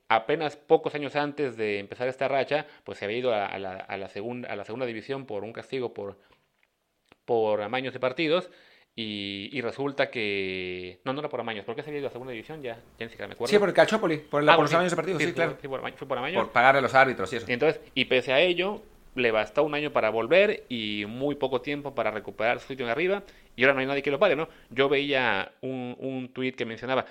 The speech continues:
Speaker 1: "Pero bueno, es que la Juventus dejó puntos en el camino y ni aún así lo alcanzaron. El problema son los rivales". No, no, no. El problema es que el sistema del fútbol italiano y alemán y, y algunos, y bueno, en general europeo, es tal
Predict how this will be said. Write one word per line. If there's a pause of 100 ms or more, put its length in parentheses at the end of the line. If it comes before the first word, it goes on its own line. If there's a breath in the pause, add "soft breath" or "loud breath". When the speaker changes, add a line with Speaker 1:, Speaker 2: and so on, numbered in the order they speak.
(120)
Speaker 1:
"Pero
bueno,
es
que
la
Juventus (140 loud breath)
dejó
puntos
en
el
camino (240 loud breath)
y
ni
aún
así
lo
alcanzaron. (260 loud breath)
El
problema
son
los
rivales". (120)
No,
no,
no.
El
problema
es (240 soft breath)
que
el
sistema
del
fútbol
italiano
y
alemán
y,
y
algunos,
y
bueno,
en
general
europeo, (320 loud breath)
es
tal